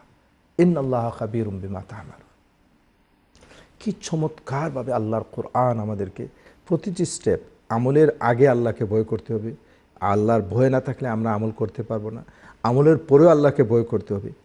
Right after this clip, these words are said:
এগুলা বলার পর দেখেন লাস্টে আল্লাহ তাআলা বলছেন কি, "ইন্নাল্লাহা খাবীরুম বিমা তা'মালুন।" অবশ্যই, অবশ্যই আল্লাহ তাআলা খাবীর, আল্লাহ খুব ভালো জানেন আমরা কে কি আমল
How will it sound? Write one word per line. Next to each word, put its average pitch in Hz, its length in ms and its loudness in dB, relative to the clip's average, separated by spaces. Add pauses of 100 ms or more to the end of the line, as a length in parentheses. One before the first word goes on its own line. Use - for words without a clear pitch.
(140)
এগুলা 147 300 2
বলার 127 300 -2
পর 120 240 -4
দেখেন 123 300 -8 (400)
লাস্টে 165 600 0
আল্লাহ 135 240 2
তাআলা 123 180 0
বলছেন 113 260 -4
কি, 117 220 -14 (100)
"ইন্নাল্লাহা 120 500 -6
খাবীরুম 113 560 -8
বিমা 92 300 -10
তা'মালুন।" - 1160 -16
অবশ্যই, 180 840 -2
অবশ্যই 120 520 -8
আল্লাহ 107 320 -8
তাআলা 101 200 -12 (100)
খাবীর, 107 560 -8
আল্লাহ 104 300 -10
খুব 98 140 -12 (140)
ভালো 123 220 -6
জানেন 101 280 -12 (580)
আমরা 98 360 -8
কে 131 180 -8
কি - 260 -16
আমল 95 200 -12